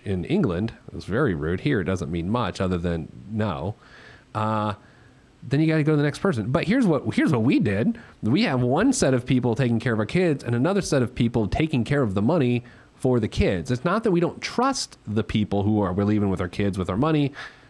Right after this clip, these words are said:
We just felt that was a better system. And it's actually funny to think about this. Like, what are we more concerned about, our money or our kids? And that's a fair question to ask, and I, I couldn't tell you the answer.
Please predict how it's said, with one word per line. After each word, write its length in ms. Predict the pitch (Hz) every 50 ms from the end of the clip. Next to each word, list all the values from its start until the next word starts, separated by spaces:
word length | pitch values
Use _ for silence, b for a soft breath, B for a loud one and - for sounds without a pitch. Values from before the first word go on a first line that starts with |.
| B B
We 100 | - 135
just 160 | 160 190 175 -
felt 220 | - 156 151 -
that 100 | 147 120
was 140 | 117 107 113
a 40 | 98
better 300 | 92 113 110 110 95 92
system. 380 | - - 156 139 - 113 95 B B B B
And 100 | 202 196
it's 120 | 185 202
actually 340 | 196 214 233 226 - - 151
funny 260 | 139 - 185 185 160 127
to 60 | 120
think 200 | 120 - 190 190
about 300 | 131 98 104 92 90 -
this. 200 | - 90 87 -
Like, 200 | - 101 95 - B B B B
what 160 | 123 147 190
are 40 | 202
we 100 | 165 147
more 180 | 147 156 160
concerned 460 | - - 139 127 - - 175 190 147 98
about, 200 | 82 85 82 85
our 140 | 92 95
money 320 | 95 101 113 143 190 202 165
or 160 | 135 123 117
our 80 | 113 104
kids? 460 | - - - 220 165 120 117 - B B B B B B
And 100 | 135 175
that's 140 | 180 175
a 40 | 170
fair 220 | - - 170 165 147
question 380 | - - - 135 - - 165
to 100 | - -
ask, 240 | 135 135 123 - -
and 80 | 123 113
I, 120 | 110 104 -
I 100 | 110 104
couldn't 220 | - - 113 113
tell 160 | 101 117 110
you 60 | 110 101
the 120 | 104 107
answer. 220 | 117 117 - -